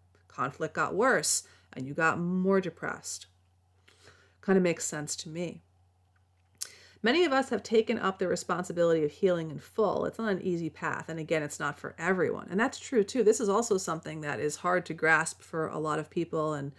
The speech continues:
this was a hard one for me to grasp too, especially,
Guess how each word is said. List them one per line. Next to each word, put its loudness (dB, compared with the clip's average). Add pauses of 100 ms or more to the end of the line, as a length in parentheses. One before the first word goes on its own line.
(300)
this 4
was 4
a 2
hard 2
one 2
for -4
me 4
to 2
grasp -2
too, 4
especially, -2